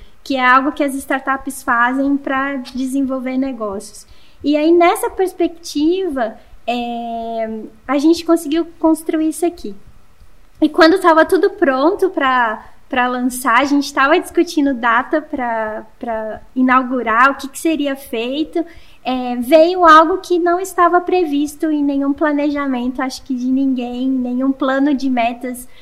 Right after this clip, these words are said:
nem mesmo da startup. E aí é muito bacana porque a startup é isso, né? É um negócio que nasce num cenário de extrema incerteza. E aí a gente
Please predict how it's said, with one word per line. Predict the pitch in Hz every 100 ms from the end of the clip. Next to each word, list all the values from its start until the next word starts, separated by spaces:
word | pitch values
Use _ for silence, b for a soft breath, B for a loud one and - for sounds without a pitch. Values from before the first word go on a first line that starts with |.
| b -
nem | 262 262
mesmo | 262 262 269
da | 262
startup. | 269 - 277 269 240 226 - 226 b b b
E | 311 349
aí | 381
é | 415
muito | 427 427
bacana | 330 320 349 370 392
porque | 370 311 311 320 294 285 262 233 -
a | 254 277
startup | 285 311 320 330
é | 359
isso, | 277 -
né? | 269 269 277
É | 262 262 262
um | 262 277 254
negócio | 254 254 254 277 359 370
que | 349 320
nasce | 294 302 302
num | 311 302
cenário | 302 294 269 269 285 269
de | 294
extrema | 302 302 - 302 330
incerteza. | 359 359 - - 277 220 190 208 220 b b b b
E | 254 302
aí | 320 359
a | 453
gente | 427 403 403 392 381 302